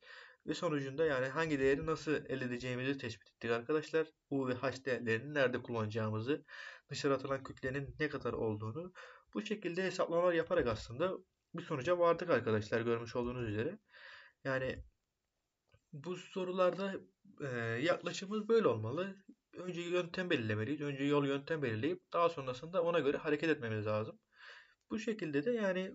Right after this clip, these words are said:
bu sorunun da çözümüne ulaşmış olduk. Umarım açıklayıcı bir soru olmuştur. Yani farklı konseptli bir soru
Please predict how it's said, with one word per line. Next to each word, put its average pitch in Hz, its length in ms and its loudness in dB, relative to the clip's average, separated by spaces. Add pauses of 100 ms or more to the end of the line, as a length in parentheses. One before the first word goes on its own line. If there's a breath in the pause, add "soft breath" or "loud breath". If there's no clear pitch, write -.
bu 202 100 0
sorunun 160 280 0
da 202 60 -4
çözümüne 180 340 0
ulaşmış 170 440 6
olduk. 139 300 0 (180)
Umarım 185 320 0
açıklayıcı 180 400 0
bir 180 60 -6
soru 117 260 0
olmuştur. 107 380 -4
Yani 120 400 4 (480 loud breath)
farklı 147 300 -2
konseptli 151 520 -2
bir 143 80 -2
soru 123 460 -6